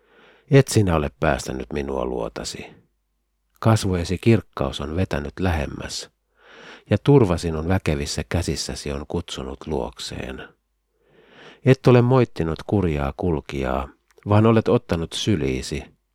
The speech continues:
ja pessyt sydämeni puhtaaksi.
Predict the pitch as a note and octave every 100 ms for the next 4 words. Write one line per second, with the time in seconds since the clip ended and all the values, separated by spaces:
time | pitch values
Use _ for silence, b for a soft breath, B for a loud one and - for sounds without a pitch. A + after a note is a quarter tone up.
0 | _ - G#2+ B2+ A#2+ - C2+ - D#2+ C#2+
1 | C2+ C#2 - E2 - - A#1+ - - -
2 | -